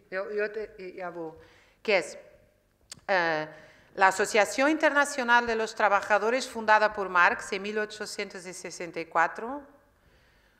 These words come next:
no era a favor de la inmigración. Voy a decirlo con mucha calma porque yo soy, para que entendan.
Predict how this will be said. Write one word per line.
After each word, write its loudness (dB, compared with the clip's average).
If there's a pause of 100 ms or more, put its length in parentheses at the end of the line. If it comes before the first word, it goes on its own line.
(340)
no -4
era 4
a 2
favor 0
de 0
la 2
inmigración. -6
Voy -2
a 0
decirlo -6
con -10
mucha -8
calma -4
porque -14
yo -8
soy, -10
para -4
que -12
entendan. -10